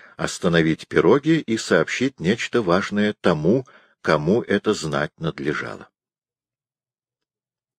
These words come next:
Как только следопыт увидел вдали характерный силуэт старого приятеля, он, поманив за собой Джаспера,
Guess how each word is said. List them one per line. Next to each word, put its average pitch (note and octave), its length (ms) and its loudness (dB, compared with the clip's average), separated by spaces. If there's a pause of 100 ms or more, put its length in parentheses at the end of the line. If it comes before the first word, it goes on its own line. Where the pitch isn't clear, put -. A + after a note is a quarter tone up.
(220)
Как A2+ 220 2
только A#2 280 6
следопыт G2 600 2
увидел F2 400 4
вдали D#2+ 420 2 (380)
характерный F2 640 4
силуэт E2+ 440 4
старого D2 400 0
приятеля, A2 680 -2 (1080)
он, G#2+ 380 6 (320)
поманив F2 420 2
за F#2 140 0
собой F2 400 2
Джаспера, D2+ 720 0